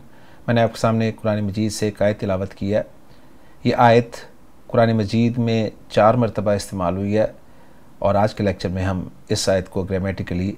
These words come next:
एनालाइज करेंगे। ये आयत पहली मरतबा सूरह साफ़ात में आयत नंबर अस्सी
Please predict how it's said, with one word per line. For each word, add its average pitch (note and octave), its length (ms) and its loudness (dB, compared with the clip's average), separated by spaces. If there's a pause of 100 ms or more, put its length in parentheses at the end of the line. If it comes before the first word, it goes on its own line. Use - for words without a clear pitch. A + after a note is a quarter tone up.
(100)
एनालाइज E2+ 420 -4
करेंगे। D2+ 460 -10 (480)
ये C3 80 6
आयत C3+ 440 8 (600)
पहली C3+ 200 8
मरतबा C#3 400 4 (280)
सूरह B2 400 4
साफ़ात A2+ 880 6
में A#2 340 0 (360)
आयत A#2 320 0
नंबर G#2+ 400 0 (320)
अस्सी B2+ 400 4